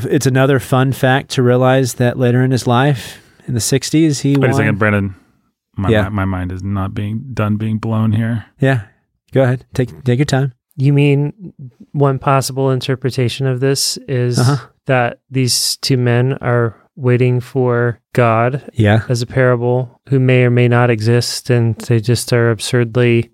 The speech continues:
Speaker 3: dancing around and ordering their absurd lives around this being that promises to take care of them that hasn't ever shown up and cared for them and may not even exist.
Speaker 1: Yeah.
Speaker 3: That's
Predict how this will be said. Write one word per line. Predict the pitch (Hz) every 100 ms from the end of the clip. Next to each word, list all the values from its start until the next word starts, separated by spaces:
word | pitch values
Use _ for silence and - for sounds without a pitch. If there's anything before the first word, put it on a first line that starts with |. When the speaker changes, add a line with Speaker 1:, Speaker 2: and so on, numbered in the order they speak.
| -
Speaker 3:
dancing | 131 120 127 120
around | 113 110 113 117 117 - - -
and | 127 123
ordering | 131 123 127 123 120
their | 117 113
absurd | 107 - 123 113
lives | 113 117 110 120
around | 117 113 117 113 - _ _ _ _ _ _ _
this | - 120 - - - - _ 123
being | 123 120 123 127 127
that | 117 117 - _
promises | 135 123 117 135 113
to | - 117
take | 131 127
care | 127 123
of | 120
them | 117 123 120
that | 117 - - _ _ _
hasn't | - 127 113 117 - _ -
ever | 123 117
shown | - 120 117
up | 117 -
and | 120 113
cared | 127 117
for | 127 123
them | 120 120 120
and | 117 113 101 _ _ _ _ _ _ -
may | - - 131 123 123 120
not | 120
even | 120 117
exist. | 117 - 127 123 - - _ -
Speaker 1:
Yeah. | 110 113 - _ _ _ _ _
Speaker 3:
That's | 127 117 92 - -